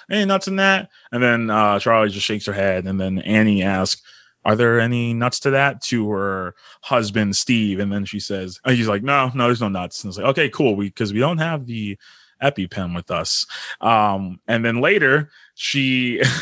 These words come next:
<laughs> uh, Peter's like, "All right, just kinda, like, hang out at the party. I'm trying to go to this room." And then she, there's, he's like, "Hey, there's cake over there." And then she goes to eat the cake. And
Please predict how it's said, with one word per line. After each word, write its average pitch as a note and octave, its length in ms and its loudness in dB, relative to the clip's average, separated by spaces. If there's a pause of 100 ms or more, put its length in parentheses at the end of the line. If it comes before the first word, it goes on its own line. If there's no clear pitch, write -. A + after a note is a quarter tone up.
<laughs> D3+ 320 2
uh, B2+ 260 4
Peter's C#3+ 320 2
like, A#2+ 340 2
"All A#2+ 80 0
right, G#2+ 200 2
just A2+ 280 -4
kinda, C#3 240 -4
like, C3 240 -2
hang C#3+ 240 2
out C#3 140 4
at C3 60 0
the C3 60 -2
party. - 420 -2
I'm A#2 140 -2
trying - 180 -4
to B2+ 40 -2
go B2+ 160 0
to A#2 60 -4
this A2+ 160 -4
room." B2 380 4 (460)
And B2 260 0
then A#2 520 2
she, B2+ 880 2 (480)
there's, A#2+ 260 -2
he's C3 160 -2
like, B2 140 2
"Hey, F#3+ 200 2
there's D3 180 0
cake - 260 -2
over G#2+ 180 0
there." F#2+ 200 -4
And G#2+ 100 -2
then A2+ 120 -2
she A#2+ 140 -8
goes B2 240 2
to A#2 80 -6
eat G#2 80 -8
the G2 60 -12
cake. B2 380 -4 (520)
And C#3 420 0